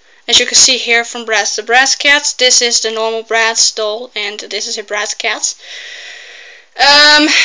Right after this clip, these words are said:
Megan has, um, red hair with blonde hair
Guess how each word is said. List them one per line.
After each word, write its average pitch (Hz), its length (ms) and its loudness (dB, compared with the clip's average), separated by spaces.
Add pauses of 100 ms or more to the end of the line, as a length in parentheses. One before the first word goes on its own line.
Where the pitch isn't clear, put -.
(360)
Megan 320 560 6
has, 294 680 4
um, 254 800 0
red 247 320 8
hair 247 480 6
with 226 500 2
blonde 226 360 4
hair 240 540 -2